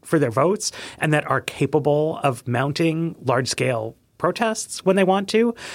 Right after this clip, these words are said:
but they seem to be existing in somewhat parallel type universes. The Republican Party's, uh, electoral coalition is much more homogenous, and so it's easier for, like,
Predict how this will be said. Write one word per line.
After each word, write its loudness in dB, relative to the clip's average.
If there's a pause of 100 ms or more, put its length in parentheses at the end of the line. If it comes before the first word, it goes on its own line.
(140)
but 2
they 6
seem 2
to 2
be 4
existing 0
in -2 (260)
somewhat 0
parallel -2
type -6
universes. 0 (100)
The 4
Republican 2
Party's, -2
uh, -4 (380)
electoral 2
coalition 0
is 0
much 0
more 0 (140)
homogenous, -4 (420)
and 2
so 4
it's 0 (100)
easier 2
for, 2
like, 0